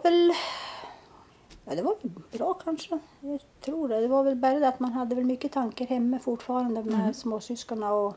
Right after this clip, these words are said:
Speaker 1: ja, hur
Speaker 2: Hur,
Speaker 1: det
Speaker 2: hur
Speaker 1: var.
Speaker 2: klarar sig, hur klarar sig din pappa ensam med små barn? Du, han ville att du skulle hjälpa till då egentligen?
Speaker 1: Ja, jag hjälpte ju till mycket, men ta-, det stora var ju att farmor fanns ju här. Farmor och farfar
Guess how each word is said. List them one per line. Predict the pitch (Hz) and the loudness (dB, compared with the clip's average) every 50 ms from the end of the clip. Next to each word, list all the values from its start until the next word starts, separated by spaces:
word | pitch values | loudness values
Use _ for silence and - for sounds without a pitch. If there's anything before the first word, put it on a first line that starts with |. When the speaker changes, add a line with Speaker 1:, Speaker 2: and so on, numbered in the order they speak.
| - _ _ _ - - _ _ - - | -8 _ _ _ -20 -20 _ _ -18 -12
Speaker 1:
ja, | 254 240 | -8 -6
hur | 214 - | -4 -2
Speaker 2:
Hur, | 233 247 | 2 2
Speaker 1:
det | |
Speaker 2:
hur | 302 | 2
Speaker 1:
var. | 302 - | 4 6
Speaker 2:
klarar | 302 294 277 262 269 262 | 8 8 8 8 8 6
sig, | - - 285 269 262 | 4 4 2 2 0
hur | - - 262 262 254 | 0 -2 -4 -4 -4
klarar | 262 - 262 254 240 240 240 240 | -2 0 2 4 4 4 2 0
sig | 233 240 233 | -2 -2 -4
din | 220 233 226 | -2 -2 -2
pappa | 226 240 226 226 - - 226 214 220 | 0 -2 -2 -2 0 -2 0 0 0
ensam | 233 226 202 190 190 - - 294 277 262 | 0 -2 -2 -4 -4 -2 0 0 0 0
med | 240 226 220 208 208 | 0 0 -2 -4 -4
små | - 214 208 196 | -4 -2 -2 0
barn? | 202 254 294 247 196 190 196 208 247 269 294 - 269 - - - - - - - | 2 0 0 0 -2 -4 -6 -8 -8 -10 -12 -14 -16 -20 -20 -20 -20 -20 -12 -8
Du, | 226 240 - 240 233 - - 277 302 | -6 -4 -4 -4 -6 -6 -8 -6 -2
han | 208 233 233 247 | 0 2 2 4
ville | 277 269 233 233 233 | 4 4 4 4 4
att | 233 | 4
du | 233 226 214 | 2 0 -2
skulle | 208 - 214 208 208 | 0 0 2 2 4
hjälpa | 202 196 196 - 202 | 4 2 2 -2 -4
till | - 285 269 247 202 | -4 -4 -4 -2 -2
då | 185 170 170 | -2 -2 -2
egentligen? | 170 165 190 190 - 190 185 190 196 214 214 - - - - - - - _ _ _ - - | -4 -4 -8 -10 -10 -10 -8 -6 -6 -8 -8 -12 -16 -20 -20 -20 -20 -20 _ _ _ -14 -6
Speaker 1:
Ja, | 247 247 233 214 | -2 0 0 0
jag | 202 202 262 330 | 2 4 4 6
hjälpte | 359 330 254 220 220 - | 8 8 6 6 6 2
ju | 220 | -2
till | 208 - 208 | 0 2 2
mycket, | 208 202 202 - - 247 | 2 0 0 2 4 4
men | 233 220 196 | 4 4 0
ta-, | - - 240 240 - - 185 180 190 196 - 202 | 0 0 0 2 2 0 -4 -10 -12 -14 -14 -14
det | 202 202 - | -12 -10 -4
stora | - - 208 208 262 330 | 0 2 4 6 6 6
var | 269 233 233 | 6 6 6
ju | 220 | 4
att | 208 202 - - | 4 0 -4 -4
farmor | - - 240 277 - 220 185 | 2 4 6 6 6 4 0
fanns | - - 170 170 175 - | -2 -2 -4 -6 -6 -8
ju | 190 | -12
här. | 180 185 | -12 -12
Farmor | 180 - - 233 254 247 214 | -6 0 0 2 2 2 0
och | 185 - | 0 0
farfar | - 220 226 214 202 - 147 | 2 2 2 2 0 -2 -8